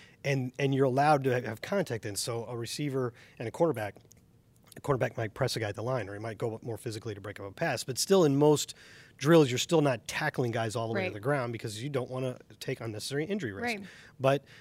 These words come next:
Speaker 1: Bruce said, "Oh, yeah," when he asked, was asked if there were gonna be some live periods. He said, "You can't learn how to tackle if you don't tackle."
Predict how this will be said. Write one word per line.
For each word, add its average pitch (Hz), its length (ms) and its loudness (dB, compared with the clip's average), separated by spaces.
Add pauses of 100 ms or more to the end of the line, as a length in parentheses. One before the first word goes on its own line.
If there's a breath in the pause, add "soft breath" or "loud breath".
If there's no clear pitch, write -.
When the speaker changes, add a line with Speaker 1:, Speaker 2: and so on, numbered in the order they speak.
(160 loud breath)
Speaker 1:
Bruce 160 200 2
said, 220 180 6
"Oh, 151 140 6
yeah," 170 280 2 (160)
when 120 140 -8
he 120 60 -6
asked, 127 220 -8
was 120 160 -8
asked 123 220 -6
if 110 80 -14
there 120 100 -8
were 113 60 -6
gonna 117 140 -8
be 113 100 -6
some 120 180 -6
live 120 160 -4
periods. 156 260 -6
He 107 60 -10
said, 110 240 -6
"You 123 120 -8
can't 151 360 0
learn 139 260 2
how 135 140 -2
to 113 120 -6
tackle 151 440 -4
if 110 140 -8
you 110 60 -10
don't 110 240 -10
tackle." - 440 -6